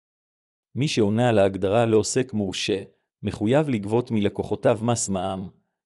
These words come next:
כלומר מס ערך מוסף, על מוצריו ושירותיו, להוציא להם קבלה או חשבונית מס, ולבצע דיווחים על הכנסותיו על בסיס חודשי למע"מ. הדוח כולל את הכנסתו של העסק באותה תקופה,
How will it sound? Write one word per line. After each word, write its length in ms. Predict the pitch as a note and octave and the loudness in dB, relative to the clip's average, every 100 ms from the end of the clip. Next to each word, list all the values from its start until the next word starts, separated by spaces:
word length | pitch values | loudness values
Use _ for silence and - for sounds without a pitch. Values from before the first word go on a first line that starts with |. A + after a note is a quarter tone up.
| - | -6
כלומר 380 | G2+ G2+ B2+ A2 | -2 0 0 0
מס 280 | G#2 - | -2 -2
ערך 280 | A#2+ A#2 - | -2 -2 -2
מוסף, 600 | G2 F2+ - D#2+ - - _ _ _ | -6 -6 -4 -6 -8 -20 _ _ _
על 140 | G2+ | -6
מוצריו 540 | G2+ G#2 - G2+ A#2+ G#2 | -4 -2 0 4 2 2
ושירותיו, 640 | G2 - G2 E2+ G#2 F2+ E2 F#2+ _ _ _ - | -4 -4 -4 -2 0 0 -2 -12 _ _ _ 0
להוציא 360 | G#2 G2+ C#3+ | 0 2 2
להם 240 | C#3 A#2+ G#2+ | 2 2 2
קבלה 540 | A2 G2 G#2 A#2+ C3 - - | -2 0 2 2 0 -4 -6
או 60 | |
חשבונית 640 | A#2+ B2 - G2+ G#2 A2 G2 | -4 -4 -2 0 0 -2 -4
מס, 440 | G2 D#2 - - _ _ _ - | -4 -4 -8 -12 _ _ _ -4
ולבצע 460 | G#2 F#2+ - D#3 | -2 -2 0 2
דיווחים 520 | C#3+ G#2+ F#2 - D3 C#3 | 2 0 -4 -2 -2 -2
על 100 | G2 | -2
הכנסותיו 640 | - G2+ - F#2+ B2+ C3 | -4 -6 -4 -2 0 2
על 100 | G#2 | 0
בסיס 420 | F#2 F#2 - - | -2 -4 -4 -6
חודשי 400 | - A#2 - - | -6 -6 -4 -4
למע"מ. 400 | B2+ A#2 C3 C3+ C#3 _ | -2 -2 -2 -4 -8 _
הדוח 360 | G#2+ A2+ C#3 F#2 | -4 2 2 0
כולל 380 | - G#2+ C#3 B2+ | -2 0 0 0
את 100 | A#2 | -4
הכנסתו 520 | - G2+ - - C#3 | -6 -6 -4 -2 -2
של 220 | - G#2+ | -2 -2
העסק 440 | G#2+ A#2+ - A#2 | 0 -2 -4 -6
באותה 340 | G#2 G#2 G2+ A#2 | -2 -2 0 -2
תקופה, 500 | - F#2+ - C3 | -4 -10 -2 0